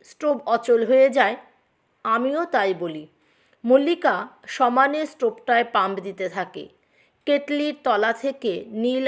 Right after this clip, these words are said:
আগুনের শিখা হিংস্র গর্জন করে চারিধারে যেন ফনা তোলে। শশীভূষণ কি বলতে গিয়ে যেন বলতে পারে না, কেমন একটু ভীত অসহায়ভাবে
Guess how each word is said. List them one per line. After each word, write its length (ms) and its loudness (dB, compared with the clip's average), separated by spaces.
আগুনের 460 0
শিখা 600 -2
হিংস্র 500 -4
গর্জন 600 -2
করে 400 -2
চারিধারে 640 0
যেন 360 -2
ফনা 360 -2
তোলে। 340 -8
শশীভূষণ 760 -4
কি 240 -4
বলতে 480 -2
গিয়ে 420 -4
যেন 200 -2
বলতে 380 -2
পারে 300 -2
না, 200 -12
কেমন 320 4
একটু 400 -4
ভীত 320 -8
অসহায়ভাবে 1160 -2